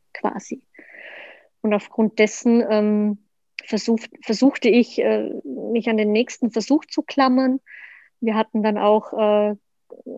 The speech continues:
anschließend gleich nochmal einen Termin dann in der Klinik, nachdem ich denen Bescheid gesagt habe, dass der Test negativ war. Und dann wurde noch mal ein Hormonstatus gemacht. Und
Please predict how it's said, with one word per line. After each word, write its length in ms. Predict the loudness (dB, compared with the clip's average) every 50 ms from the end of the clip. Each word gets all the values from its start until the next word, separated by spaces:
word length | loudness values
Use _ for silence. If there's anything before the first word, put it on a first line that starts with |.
| -16 -12 -6
anschließend 640 | -6 -4 -4 -2 -2 -2 -2 -2 -2 -6 -6 -4 -2
gleich 240 | -2 -2 -2 -2
nochmal 280 | -4 -6 -4 -4 -4 -4
einen 120 | -4 -6
Termin 320 | -4 0 2 2 4 2 2
dann 140 | 0 0 -2
in 140 | -2 -4
der 100 | -4 -6
Klinik, 600 | -2 0 2 2 2 2 0 0 -2 -8 -18 _ _ -6
nachdem 440 | -4 -4 -4 -4 -2 0 0 2
ich 200 | 0 0 -2 -4
denen 260 | -2 0 0 0 0 -2
Bescheid 440 | -4 -6 -4 -4 -4 -4 -4 _
gesagt 440 | -6 -4 -2 -2 -4 -4 -4 -10 -10
habe, 240 | -8 -6 -6 -6 -6
dass 180 | -8 -8 -12 -14
der 120 | -14 -6
Test 300 | -4 -4 -4 -4 _ -4
negativ 500 | -2 -2 0 -2 -4 -4 -6 -8 -6 -4
war. 260 | -4 -4 -4 -4 -6 _ _ _ _ _ _ _ _ _ -20 _ _ _ _ _ _ _ _ _ _ _ _ _ _ 2
Und 560 | 2 2 4 2 2 0 0 -2 -4 -6 -6 -4
dann 160 | -2 0 2 2
wurde 240 | 2 4 4 4
noch 200 | 2 0 -2 -2 -4
mal 120 | -4 -2
ein 220 | -2 -4 -4 -4 -4
Hormonstatus 880 | -2 0 2 2 2 0 -2 -2 0 2 2 2 2 -2 -6 -6 -4
gemacht. 580 | -2 0 0 2 0 -2 -4 -6 -12 -18 -20 -20 _ _ _ _ _ _ _ _ _ _ _ _ _ _
Und 720 | -2 -2 0 0 0 0 0 0 0 0 -2 -4 -8 -18